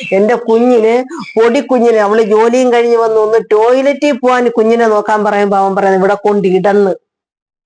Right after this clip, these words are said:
സ്വന്തം കുഞ്ഞിനെ ഇവിടെ കൊണ്ടിട്. അവൻ ആ, അവൻ ആ, അത് സംരക്ഷിക്കുന്നത്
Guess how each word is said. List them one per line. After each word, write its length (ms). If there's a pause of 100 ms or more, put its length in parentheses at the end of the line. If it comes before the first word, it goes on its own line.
(200)
സ്വന്തം 300
കുഞ്ഞിനെ 260
ഇവിടെ 180
കൊണ്ടിട്. 500 (440)
അവൻ 240
ആ, 280
അവൻ 320
ആ, 160
അത് 680
സംരക്ഷിക്കുന്നത് 800